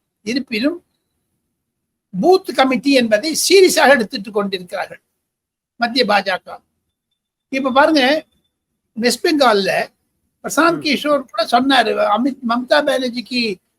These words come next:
Speaker 1: அஹ், அவர் பொலிட்டிக்கல் அட்வைசரா இருந்து செஃபாலஜிஸ்டா இருந்த போது
Speaker 2: நூறு சீட்டு தாண்டாது பாஜகன்னு சொன்னாரு.
Speaker 1: சொன்னாரு. அந்த நூறு சீட்டு தாண்டாதுன்னு சொன்ன வச்சு அந்த வரைமுறையை செய்தது அரவிந்த் மேனன்.
Speaker 2: ம்.
Speaker 1: இப்பொழுது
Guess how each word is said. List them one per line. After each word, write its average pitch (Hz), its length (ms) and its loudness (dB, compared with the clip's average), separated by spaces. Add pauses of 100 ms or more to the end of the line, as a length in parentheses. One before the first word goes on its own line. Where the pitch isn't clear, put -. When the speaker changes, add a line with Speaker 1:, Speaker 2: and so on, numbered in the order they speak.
(140)
Speaker 1:
அஹ், 220 460 -2
அவர் 220 360 -2
பொலிட்டிக்கல் 269 440 -4
அட்வைசரா 247 480 0
இருந்து 240 360 -4
செஃபாலஜிஸ்டா 269 580 -2
இருந்த 220 220 -4
போது 262 380 -2
Speaker 2:
நூறு 214 320 -4
சீட்டு 247 300 -6
தாண்டாது 190 480 0
பாஜகன்னு 160 600 -8
சொன்னாரு. 131 340 -16 (580)
Speaker 1:
சொன்னாரு. 247 300 0 (800)
அந்த 262 240 -2
நூறு 339 320 0
சீட்டு 349 280 0
தாண்டாதுன்னு 302 560 2
சொன்ன 285 220 2
வச்சு 269 380 0
அந்த 240 480 -2 (580)
வரைமுறையை 320 540 2
செய்தது 285 480 0
அரவிந்த் 233 280 2
மேனன். 151 300 -10 (1040)
Speaker 2:
ம். 131 280 -20 (380)
Speaker 1:
இப்பொழுது 269 840 -2